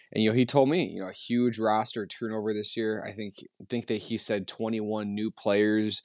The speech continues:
Um, you know, they, they have four age outs that they're really gonna rely on.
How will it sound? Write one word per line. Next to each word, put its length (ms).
Um, 400
you 100
know, 40
they, 220
they 140
have 140
four 300
age 300
outs 340
that 180
they're 180
really 320
gonna 340
rely 560
on. 240